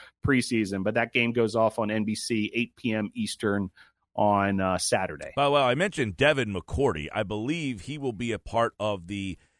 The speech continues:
Speaker 2: N B C Sunday Night Football pregame crew there. So that's where the other McCourty, I was wondering,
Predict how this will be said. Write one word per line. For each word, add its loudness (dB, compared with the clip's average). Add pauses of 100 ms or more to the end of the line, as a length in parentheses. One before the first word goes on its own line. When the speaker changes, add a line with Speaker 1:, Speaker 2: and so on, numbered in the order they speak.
(140)
Speaker 2:
N 0
B -2
C -4
Sunday 2
Night -2
Football -2 (380)
pregame -2
crew -4
there. -2
So -10
that's -2
where -6
the -4
other -2
McCourty, -6
I -4
was -8
wondering, -4